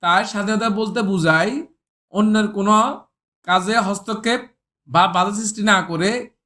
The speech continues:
নিজের ইচ্ছে অনুযায়ী নির্দিষ্ট সীমার মধ্যে থেকে কাজ করা। হ্যাঁ, তার মানে বুঝতে পারছো জিনিসটা? স্বাধীনতা বলতে কি বোঝাচ্ছে? যে আমার যা ইচ্ছে তাই করবো, এটা স্বাধীনতা না, এটা হলো স্বাধীনতা। এই প্রশ্নটা তোমাদের কত পৃষ্ঠা আছে?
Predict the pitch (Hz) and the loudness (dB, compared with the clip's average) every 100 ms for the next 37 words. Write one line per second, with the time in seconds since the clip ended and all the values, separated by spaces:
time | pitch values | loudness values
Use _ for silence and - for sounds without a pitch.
0 | _ - 190 220 214 214 254 247 233 185 | _ -4 0 2 2 0 -2 -2 0 0
1 | 214 240 190 170 233 - 220 240 233 220 | 0 -2 -2 -2 -2 -4 -4 -2 0 0
2 | 175 208 285 - _ - 190 180 156 - | 0 0 -2 -6 _ -6 -2 0 -2 -2
3 | 117 98 - _ _ _ _ _ _ _ | -10 -10 -10 _ _ _ _ _ _ _
4 | _ _ _ _ 240 208 107 - _ _ | _ _ _ _ -4 -2 -4 -8 _ _
5 | 151 185 202 185 220 220 214 220 269 294 | -2 0 0 -2 -4 -2 -4 -2 -4 -4
6 | - _ _ - 170 185 208 208 214 214 | -10 _ _ -14 -4 -2 0 -2 -2 -4
7 | 220 226 220 262 294 - _ _ 160 160 | -2 -2 -2 -4 -6 -8 _ _ -6 0
8 | 190 220 175 185 202 - 233 - 196 202 | 2 2 2 2 2 -2 -10 -2 -2 0
9 | 208 208 247 - - 180 202 180 139 113 | -2 -2 -4 -6 -12 -4 -2 0 0 -2
10 | 90 - _ _ _ _ _ _ _ 165 | -6 -14 _ _ _ _ _ _ _ -4
11 | 196 196 180 156 123 101 90 _ _ _ | -2 -2 -2 -2 -2 -4 -12 _ _ _
12 | _ _ _ _ _ _ _ _ _ _ | _ _ _ _ _ _ _ _ _ _
13 | 170 180 180 220 208 220 233 214 214 247 | -8 -4 -2 -2 0 0 0 0 -2 0
14 | 233 - | -2 0